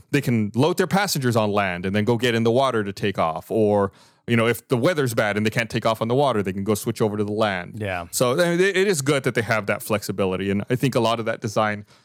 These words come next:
Speaker 1: is really cool, but honestly, it's kinda scary. <laughs>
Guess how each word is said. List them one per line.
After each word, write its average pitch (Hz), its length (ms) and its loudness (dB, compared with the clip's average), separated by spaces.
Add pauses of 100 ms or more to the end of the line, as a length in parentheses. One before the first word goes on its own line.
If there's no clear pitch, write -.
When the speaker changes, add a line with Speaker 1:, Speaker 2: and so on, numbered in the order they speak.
(340)
Speaker 1:
is 120 160 2
really 151 280 2
cool, 107 440 0 (140)
but 113 260 0 (440)
honestly, 113 380 0
it's - 180 -2
kinda - 220 -6
scary. 110 480 0
<laughs> - 60 -2